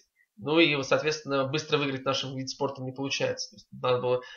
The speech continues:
похитрее Лёше сыграть, может, по прямой туда переводить и дальше дожимать. А, а вот сейчас длинный розыгрыш уже Игорь зарабатывает. А, матчбол этим длинным розыгрышем. Первый, первый матчбол в этой встрече у него.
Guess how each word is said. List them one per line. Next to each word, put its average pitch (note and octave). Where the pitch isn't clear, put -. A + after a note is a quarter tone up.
похитрее D3
Лёше A#2+
сыграть, D#3
может, B2+
по B2+
прямой D#3+
туда C3+
переводить C3
и -
дальше B2+
дожимать. C3
А, D3
а F3
вот G#3
сейчас A3+
длинный F3+
розыгрыш E3
уже D3
Игорь C3
зарабатывает. C3
А, C3
матчбол C#3
этим C3+
длинным C#3
розыгрышем. C3+
Первый, D3+
первый C#3+
матчбол B2+
в B2
этой B2+
встрече -
у F3
него. D#3